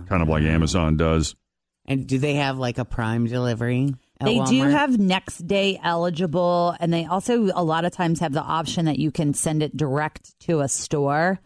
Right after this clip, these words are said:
Speaker 2: Mm-hmm.
Speaker 3: Like, if they can't get it to you within, like, two days personally, they'll allow you to send it direct to the store, and then you can just go pick it up there. But it kinda depends on what brand you're looking for.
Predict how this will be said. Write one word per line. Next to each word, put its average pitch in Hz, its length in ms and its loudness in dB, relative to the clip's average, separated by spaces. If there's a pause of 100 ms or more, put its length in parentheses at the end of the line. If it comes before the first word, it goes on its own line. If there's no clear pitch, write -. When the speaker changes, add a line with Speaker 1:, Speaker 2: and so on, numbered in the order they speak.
(120)
Speaker 2:
Mm-hmm. 135 360 2
Speaker 3:
Like, 160 120 0
if 165 80 -2
they 160 100 -2
can't 156 280 0
get 156 140 0
it 151 120 0
to 156 100 0
you 151 140 2
within, 147 260 2
like, 143 220 -2 (260)
two 165 180 -2
days 151 320 0
personally, 160 760 -2
they'll 147 260 0 (360)
allow 160 360 0
you 156 240 0
to 147 180 -4
send 147 260 0
it 143 220 -4
direct 151 600 -2
to 156 180 -4
the 131 100 -4
store, 147 480 -2
and 156 100 0
then 147 80 2
you 143 80 2
can 135 120 0
just 131 180 -6
go 139 100 -8
pick - 180 -10
it 139 60 -6
up 139 160 -8
there. 139 320 -2 (640)
But 220 80 0
it 226 80 0
kinda 233 260 0
depends 190 340 0
on 160 100 0
what 143 180 0
brand 151 360 0
you're 135 140 0
looking 131 340 -2
for. 131 380 -8